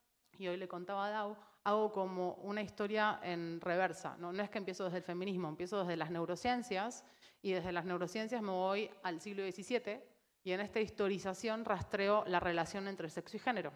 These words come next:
Y en esa relación entre sexo y género navego con esta idea de olas de manera muy esquemática para mostrar cómo las temporalidades entre sexo y género fueron cambiando con la historia,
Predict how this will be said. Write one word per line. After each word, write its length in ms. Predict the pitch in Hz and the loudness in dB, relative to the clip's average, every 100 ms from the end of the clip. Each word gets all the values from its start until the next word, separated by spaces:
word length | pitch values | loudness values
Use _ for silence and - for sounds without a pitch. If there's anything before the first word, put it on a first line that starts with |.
| - _ - - - | -10 _ -20 -16 -2
Y 60 | |
en 80 | 190 | -2
esa 160 | 214 226 | 2 2
relación 360 | 214 208 226 | 2 2 2
entre 160 | 220 202 | 0 -2
sexo 240 | 220 - | -4 -6
y 40 | 214 | -2
género 360 | 247 240 240 | 0 2 2
navego 460 | 214 190 202 214 202 | 4 4 4 4 4
con 120 | 180 | 0
esta 180 | 180 202 | 0 0
idea 260 | 196 208 | 2 4
de 140 | 190 196 | 4 6
olas 340 | 214 202 196 | 4 4 2
de 80 | 185 | 2
manera 280 | 165 180 180 | -2 -2 -2
muy 200 | 190 190 | -2 -4
esquemática 800 | 185 185 190 202 196 185 190 214 - - _ | -6 -6 -2 -2 -2 0 0 -2 -14 -20 _
para 240 | 190 185 185 | 6 6 4
mostrar 560 | 202 - 220 220 220 | 2 0 2 2 2
cómo 380 | 233 233 226 233 | 2 2 4 2
las 220 | 190 190 - | 2 0 0
temporalidades 840 | 190 185 190 185 190 214 226 220 | -2 0 0 2 2 2 2 0
entre 220 | 185 185 | -4 -4
sexo 280 | 196 - 208 | -6 -6 -8
y 20 | - 185 - | -10 -16 -8
género 320 | - 214 208 | -2 0 0
fueron 280 | 208 214 208 | 2 2 2
cambiando 520 | 208 180 202 208 185 | 0 0 2 2 2
con 160 | 165 156 | 0 0
la 80 | 156 | 0
historia, 500 | - 208 180 160 | 0 0 0 -2